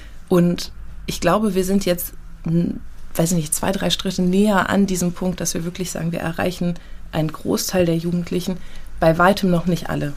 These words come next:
Ähm, aber das ist so, vorhin war die Frage, wen erreichen wir? Ähm, das sind so die, die wir ansprechen und deswegen auch relativ stadtteilunspezifisch, aber eben wirklich in der Gesellschaft,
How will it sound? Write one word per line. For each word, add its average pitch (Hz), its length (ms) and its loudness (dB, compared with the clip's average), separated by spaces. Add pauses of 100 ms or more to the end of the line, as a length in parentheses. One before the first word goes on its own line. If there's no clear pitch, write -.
(160)
Ähm, 156 400 0
aber 165 200 0
das 170 180 -2
ist 170 140 -4
so, 165 280 0 (440)
vorhin 170 220 2
war 160 100 4
die 160 80 -6
Frage, 165 320 2
wen 170 120 4
erreichen 175 400 0
wir? 175 300 2
Ähm, 160 340 0
das 165 160 -2
sind 170 140 -2
so 160 240 -2 (540)
die, 175 100 0
die 165 160 0
wir 170 120 -2
ansprechen 180 360 0
und 175 100 0
deswegen 175 300 2
auch 180 220 0 (300)
relativ 190 440 4
stadtteilunspezifisch, 180 1120 0
aber 160 280 -2
eben 165 180 -2
wirklich 156 400 -4
in 185 180 2
der 165 120 2
Gesellschaft, 170 540 -4